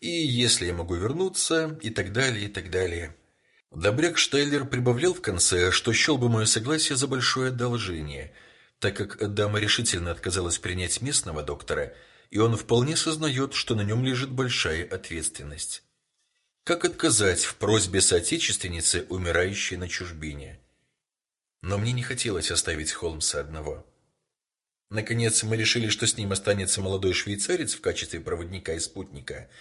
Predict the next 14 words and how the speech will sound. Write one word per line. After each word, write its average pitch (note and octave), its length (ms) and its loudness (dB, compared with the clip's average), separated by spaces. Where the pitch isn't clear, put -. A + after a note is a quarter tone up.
а - 120 4
я A#2+ 220 4
вернусь B2 580 2
в A2+ 120 -2
Мейринген. E2 680 -4
Мой G2+ 260 2
друг A2 320 4
намеревался G#2 640 4
пробыть G2 480 2
ещё F#2+ 280 2
некоторое G2 460 0
время G2 300 0
у F#2 120 -4
водопада, F2 720 0